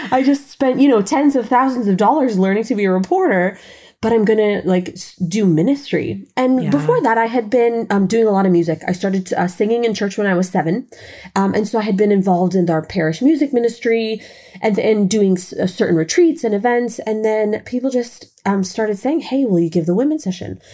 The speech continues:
Speaker 1: Hey, will you give a women's talk?"
Speaker 2: Mm-hmm.
Speaker 1: Um, and fast forward, um, I mean,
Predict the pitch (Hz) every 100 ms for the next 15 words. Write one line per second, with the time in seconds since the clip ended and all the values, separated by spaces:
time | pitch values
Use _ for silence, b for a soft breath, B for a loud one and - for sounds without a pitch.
0 | B B 269 240 175 170 196 226 302 233
1 | - - - - b b b 220 190 180
2 | 170 190 202 196 220 220 - 233 220 214
3 | 208 202 - 196 180 175 190 - - _
4 | _ - 208 208 202 202